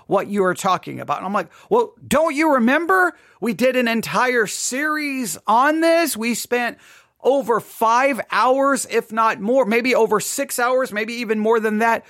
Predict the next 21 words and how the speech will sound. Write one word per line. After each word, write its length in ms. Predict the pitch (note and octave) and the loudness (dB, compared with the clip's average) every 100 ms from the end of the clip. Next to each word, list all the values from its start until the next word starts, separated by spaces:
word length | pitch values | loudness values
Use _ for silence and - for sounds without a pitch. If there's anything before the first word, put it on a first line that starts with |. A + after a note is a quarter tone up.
| _ _ | _ _
teaching 600 | - D4+ D4+ D4 D4+ C#4 | -8 -4 -4 -4 -6 -2
on 200 | C#4+ C#4+ | 0 0
this. 280 | C4+ D#4 D#4+ | 0 -2 -2
In 100 | A3+ | -4
fact, 240 | B3 G#3 - - - | -2 -2 -4 -18 -6
we 160 | G#3 A3 | -4 -2
covered 400 | - B3+ C#4 B3+ | 0 0 0 -2
it 240 | - _ _ _ _ - _ | -2 _ _ _ _ -20 _
less 340 | E3+ A#3+ D4+ - | 0 2 2 2
than 160 | C#4+ | 2
a 40 | C4+ | 2
year 420 | G#3 G#3+ D#4+ E4+ | 0 2 2 2
ago, 520 | C#4 D#4 E4+ F#4 F4 _ _ _ _ - | 2 2 2 0 -4 _ _ _ _ -4
like 240 | A#3+ - | -4 -4
maybe 260 | A#3 B3 A#3 | -6 -4 -4
six 420 | - - D#4 - | -4 -4 -4 -2
months 300 | C4 D4+ D#4 | 0 0 0
ago, 240 | C#4+ D4+ | 2 2
seven 400 | D4+ C4+ C4+ C#4+ | 2 0 0 0
months 240 | C4+ C#4+ D4+ | 0 0 -2
ago, 460 | C#4 D4 E4 D#4+ | -2 0 -2 -6